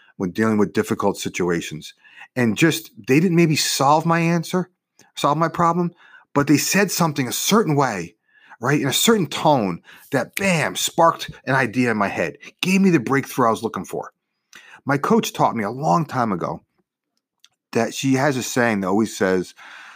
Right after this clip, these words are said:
"You have everything you need right here, right now to be successful and happy." That advice changed my life. The same is true for you. Just look around. The support is endless if you just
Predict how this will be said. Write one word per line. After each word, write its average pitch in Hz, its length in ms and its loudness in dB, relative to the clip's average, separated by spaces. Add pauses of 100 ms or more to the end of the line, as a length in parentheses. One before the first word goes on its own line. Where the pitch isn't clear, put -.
(280)
"You 120 140 4
have 220 120 2
everything 143 380 2
you 135 80 4
need 101 560 0
right 120 180 0
here, 107 300 0
right 98 220 0
now 92 260 -2
to 90 80 -8
be 87 80 -10
successful - 640 -10
and 82 80 -10
happy." 82 420 -12 (680)
That 143 160 -2
advice 110 380 -2
changed 95 340 -4
my 90 140 -4
life. 90 420 -8 (600)
The - 80 -12
same 120 300 -4
is - 120 -4
true - 180 0
for - 160 -8
you. 92 340 -6 (180)
Just - 180 -8
look 170 180 0
around. 160 440 0 (680)
The 135 80 -6
support 175 600 2 (1080)
is 135 320 -4
endless 160 540 0 (460)
if - 120 -10
you 135 60 -6
just - 460 -4